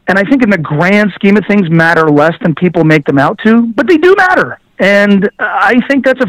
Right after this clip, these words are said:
fair criticism of the Bengals. I, I've said this to a couple of people. Zac Taylor has talked openly about he and his, I think he has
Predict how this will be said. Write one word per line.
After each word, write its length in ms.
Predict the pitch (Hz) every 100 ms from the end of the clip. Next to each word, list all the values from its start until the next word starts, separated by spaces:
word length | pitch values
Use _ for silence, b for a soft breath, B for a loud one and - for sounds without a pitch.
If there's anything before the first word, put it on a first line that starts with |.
| -
fair 200 | 277 240
criticism 760 | 220 233 220 180 214 180 180 156 _ _ _
of 200 | - 185
the 60 | 165
Bengals. 380 | 160 196 175 135 B B B B
I, 220 | - 202
I've 80 | 214
said 140 | 233 196
this 140 | 202
to 120 | - 180
a 60 |
couple 260 | 160 180 -
of 80 | 151
people. 280 | 170 156
Zac 220 | 151 180 -
Taylor 340 | 190 190 170
has 100 | 156
talked 300 | - 170 156
openly 420 | 170 175 165 156
about 240 | 151 143 139
he 200 | 160 175
and 120 | 160
his, 160 | 147
I 100 | 131
think 120 | 135 156
he 80 |
has 100 | 147